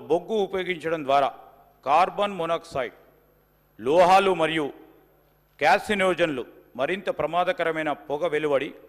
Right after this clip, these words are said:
కాలుష్యాన్ని మరింత పెంచుతుంది, అధ్యక్ష. ఇది కేవలం పొగతారు గారికే కాదు, ప్యాసివ్ స్మోకర్లకు కూడా ప్రమాదకరమైన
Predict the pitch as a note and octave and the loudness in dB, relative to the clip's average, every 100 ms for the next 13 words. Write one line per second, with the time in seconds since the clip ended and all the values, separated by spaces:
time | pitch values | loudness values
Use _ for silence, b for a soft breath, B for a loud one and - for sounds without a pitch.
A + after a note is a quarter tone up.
0 | - D3 F#3 - E3+ D#3+ D3+ C#3 D#3 C#3+ | -2 -2 -2 -4 -4 -4 -6 -8 -8 -6
1 | D3 C#3 - _ _ _ _ _ _ _ | -4 -4 -8 _ _ _ _ _ _ _
2 | _ D3 E3 - D#3 B2+ A2 - - _ | _ -2 -2 -4 -2 -2 -4 -12 -20 _
3 | _ _ - C#3 D#3 D3 E3 G3+ G#3+ F#3+ | _ _ -14 -10 -10 -4 -2 2 2 0
4 | F3 - _ _ C#3 D3 F#3 F#3+ F#3+ F#3 | -6 -20 _ _ -10 -6 0 2 4 4
5 | F3 E3+ F3 C#3+ C#3+ B2+ - _ _ _ | 2 0 -4 0 -2 -2 -18 _ _ _
6 | _ _ _ - D#3 G3+ - A3+ A3 - | _ _ _ -2 2 2 0 -2 -2 -4
7 | G3+ G3 F#3+ F#3 C#3 F#3 F3+ D3 - - | -6 -4 -4 -4 -4 2 4 4 0 -14
8 | - - _ _ _ _ A#2 D3 F#3+ G3 | -20 -20 _ _ _ _ -4 4 4 4
9 | F#3+ F3+ E3 | 2 2 0